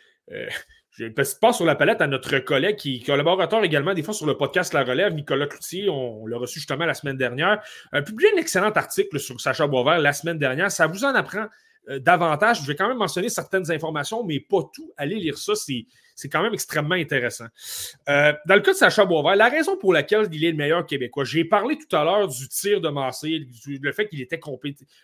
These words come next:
un très bon compétiteur. Il y a, évidemment, il y a le gabarit à six pieds deux pouces. Sacha Boisvert, évidemment, je te dis qu'il va chercher davantage ce que j'aime chez un espoir. Sacha Boisvert, premièrement,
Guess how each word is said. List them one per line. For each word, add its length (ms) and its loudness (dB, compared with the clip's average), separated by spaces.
un 120 -6
très 180 -2
bon 140 2
compétiteur. 720 0
Il 60 -4
y 20 0
a, 40 0
évidemment, 300 -4
il 80 -4
y 20 -2
a 40 -2
le 60 -8
gabarit 500 -2
à 20 0
six 140 -6
pieds 160 -6
deux 160 0
pouces. 340 2
Sacha 380 2
Boisvert, 460 6
évidemment, 580 -2
je 80 -12
te 80 -2
dis 160 -2
qu'il 180 -8
va 140 0
chercher 440 -6
davantage 680 0
ce 160 -12
que 140 -4
j'aime 640 -4
chez 220 -4
un 140 -2
espoir. 460 -10
Sacha 260 0
Boisvert, 600 2
premièrement, 560 -2